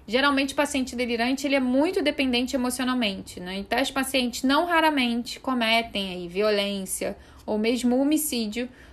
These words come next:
com o supostamente traidor, né? Então, o homem vai acabar cometendo feminicídio, né? Matando a sua esposa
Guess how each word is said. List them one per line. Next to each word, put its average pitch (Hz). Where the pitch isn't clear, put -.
com 240
o 247
supostamente 233
traidor, 220
né? 202
Então, 202
o -
homem 214
vai 214
acabar 202
cometendo 190
feminicídio, 196
né? 190
Matando 226
a -
sua 208
esposa 196